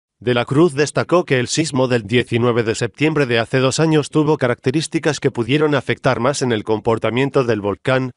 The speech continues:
pero las investigaciones se están realizando. Ocurre a una profundidad considerable en el estado de Morelos,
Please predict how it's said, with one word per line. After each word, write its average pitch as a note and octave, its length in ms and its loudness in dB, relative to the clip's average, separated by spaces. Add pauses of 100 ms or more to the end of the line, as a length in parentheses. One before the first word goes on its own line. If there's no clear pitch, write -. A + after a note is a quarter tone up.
(160)
pero C#3+ 200 2
las C3 220 0
investigaciones C3+ 880 0
se C#3 120 0
están C3+ 280 -2
realizando. A#2 720 -2 (880)
Ocurre C#3+ 400 2
a C3 40 0
una C#3+ 180 2
profundidad B2+ 640 -2
considerable C#3+ 680 0
en C#3+ 80 0
el A2+ 80 0
estado C3 400 0
de A#2+ 100 0
Morelos, A#2+ 600 0